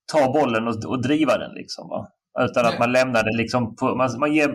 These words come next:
Speaker 1: men vi ger medarbetarna en förbaskat massa tips och så löser det sig, va? Och så kommer man tillbaka efter ett par månader och bara så, "Jaha, här har ingenting hänt. Det var ju lite dåligt
Speaker 2: Ja.
Speaker 1: av dem." Och så missar man helt liksom att man kanske skulle vara, alltså,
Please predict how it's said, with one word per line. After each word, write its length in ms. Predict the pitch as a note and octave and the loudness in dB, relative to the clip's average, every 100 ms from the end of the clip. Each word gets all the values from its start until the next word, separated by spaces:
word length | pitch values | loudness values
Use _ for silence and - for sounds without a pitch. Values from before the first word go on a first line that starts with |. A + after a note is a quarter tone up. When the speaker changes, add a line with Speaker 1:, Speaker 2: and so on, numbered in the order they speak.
| - D#3+ | -4 -4
Speaker 1:
men 100 | F3+ | -2
vi 80 | F#3+ | 0
ger 100 | F#3+ | 2
medarbetarna 720 | F#3 F#3+ D#3+ D3+ D3+ C#3+ C3+ | 2 2 2 0 -2 -4 -4
en 60 | D3 - | -6 -6
förbaskat 640 | E3+ E3 G3 D#3+ - D3+ D3+ | -8 -2 0 0 -2 -2 0
massa 240 | D3 C#3 | 0 -2
tips 420 | - B2 - - - _ _ _ _ _ - | -2 -4 -4 -10 -12 _ _ _ _ _ -2
och 120 | D3+ | 0
så 140 | - D#3 | 2 4
löser 380 | E3+ B2+ - A#2+ | 4 2 2 0
det 140 | G#2 | 0
sig, 140 | - | -2
va? 340 | - - - - | -6 -6 -8 -8
Och 120 | C3 | -6
så 60 | C#3 | -2
kommer 220 | D#3 D3+ | 2 2
man 120 | D3+ | 2
tillbaka 460 | D3+ C#3+ B2 - A#2 | 2 2 2 2 -2
efter 220 | B2 - | -2 -2
ett 60 | - | 0
par 140 | C3 | 2
månader 200 | B2 A#2+ | 4 4
och 60 | G#2+ | 2
bara 120 | A#2 | 0
så, 100 | - | 2
"Jaha, 340 | D4+ D#4 - - - _ _ _ _ - | 0 4 2 2 -4 _ _ _ _ -2
här 80 | C#3 | 2
har 80 | E3+ | 4
ingenting 300 | G#3+ D#3+ B2 | 2 0 2
hänt. 300 | G#2+ G2+ F#2+ - - | 2 0 -2 -8 -4
Det 100 | A#2 | 0
var 80 | B2 | 2
ju 60 | F3+ | 2
lite 160 | G#3 | 2
dåligt 320 | G#3 A#3 G3 A#2+ | 4 4 4 4
Speaker 2:
Ja. 160 | C3 A2+ | 4 4
Speaker 1:
av 60 | |
dem." 280 | A2+ G#2+ G#2 - - | 4 2 -2 -6 -4
Och 140 | B2+ | 0
så 80 | C#3+ | 2
missar 300 | D3+ D3+ B2+ | 2 2 2
man 140 | B2+ | 2
helt 260 | C#3 A2+ - | 2 0 -2
liksom 220 | A2 A#2+ | -4 -2
att 140 | A2+ | 0
man 140 | B2 B2 | -2 0
kanske 380 | C3 B2 B2+ A#2 | 2 0 0 -2
skulle 240 | C3 A#2+ | 0 0
vara, 320 | A#2 A#2 A2+ A2 G2 - - | 2 4 4 2 -6 -14 -18
alltså, 180 | - - | -8 -4